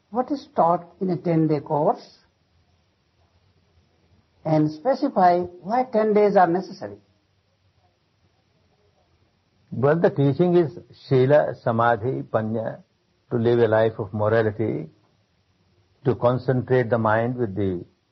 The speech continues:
Speaker 2: object of respiration, and then to practice Vipassana,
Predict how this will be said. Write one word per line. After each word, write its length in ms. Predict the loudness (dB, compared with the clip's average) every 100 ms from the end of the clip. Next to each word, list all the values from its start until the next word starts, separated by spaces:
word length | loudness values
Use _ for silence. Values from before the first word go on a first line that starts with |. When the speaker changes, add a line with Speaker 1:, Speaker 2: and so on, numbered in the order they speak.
| _
Speaker 2:
object 440 | -2 -2 -4 -4 -4
of 120 | -2
respiration, 800 | -2 -2 -2 -2 -2 -2 -4 -8 -10 _ _ _ _ -2
and 180 | 0 2
then 140 | 2
to 80 | 0
practice 420 | 0 0 -2 -8 -4
Vipassana, 680 | -4 -2 -4 -6 -8 -8